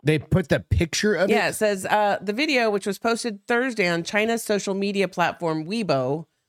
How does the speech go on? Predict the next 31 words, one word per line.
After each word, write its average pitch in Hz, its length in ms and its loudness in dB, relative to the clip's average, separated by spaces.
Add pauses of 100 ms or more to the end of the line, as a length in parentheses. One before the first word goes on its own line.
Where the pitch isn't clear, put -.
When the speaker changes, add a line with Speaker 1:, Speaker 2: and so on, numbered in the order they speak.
(320)
Speaker 2:
shows 220 240 0
a 208 60 2
man 220 220 2
in 247 120 0
a 180 40 2
worker 220 280 -4
uniform 165 580 0
urinating 180 540 0
in 151 120 0
the 170 60 -4
tank." 190 420 -4 (320)
Speaker 1:
That, - 220 2
how 165 140 2
many 233 240 2
points 185 380 0
did 151 100 -2
that 143 160 2
guy's, 135 400 2
like, 123 220 0 (240)
social 127 760 2 (280)
Speaker 2:
Do 196 80 0
they 180 120 4
do 175 140 0
that? 190 220 0
Speaker 1:
thing? 147 260 2
Yeah, 160 200 4
they 147 140 2
do 139 140 2
that 123 200 2
in 104 80 -6
China. 98 380 -4